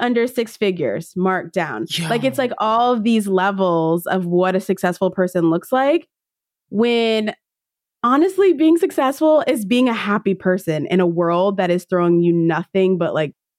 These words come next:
Speaker 1: poop sandwiches every day.
Speaker 2: Yo.
Speaker 1: That's, if you figure out how to be happy, that seems like that should be success, but
Speaker 2: Mm.
Speaker 1: it's not.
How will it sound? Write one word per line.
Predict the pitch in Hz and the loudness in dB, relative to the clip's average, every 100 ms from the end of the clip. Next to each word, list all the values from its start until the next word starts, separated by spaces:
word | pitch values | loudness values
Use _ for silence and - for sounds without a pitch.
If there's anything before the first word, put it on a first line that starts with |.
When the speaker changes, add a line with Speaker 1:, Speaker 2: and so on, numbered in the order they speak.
| _ | _
Speaker 1:
poop | - 190 - | -2 -2 -2
sandwiches | 170 160 139 151 143 - | -4 -2 -4 -6 -8 -6
every | 139 135 | -8 -6
day. | 64 64 | -8 -10
Speaker 2:
Yo. | 190 196 175 147 147 _ 196 | -4 -2 -2 -4 -8 _ -4
Speaker 1:
That's, | 202 - _ _ _ _ _ - | -4 -4 _ _ _ _ _ -6
if | 190 | 0
you | 240 294 | 0 0
figure | - 285 277 | -4 -2 -2
out | |
how | 294 | 0
to | 240 | 0
be | 226 | 0
happy, | 190 196 254 247 | 0 -2 0 0
that | 233 247 - | 0 -2 -2
seems | 269 262 | 0 2
like | 233 208 | 0 -2
that | 196 196 | -4 -4
should | - | -2
be | 190 | 0
success, | 185 180 - 277 165 - | 0 -2 -2 -2 -2 -4
but | 202 | -4
Speaker 2:
Mm. | |
Speaker 1:
it's | 190 - | -2 -2
not. | 233 233 233 | 0 0 -2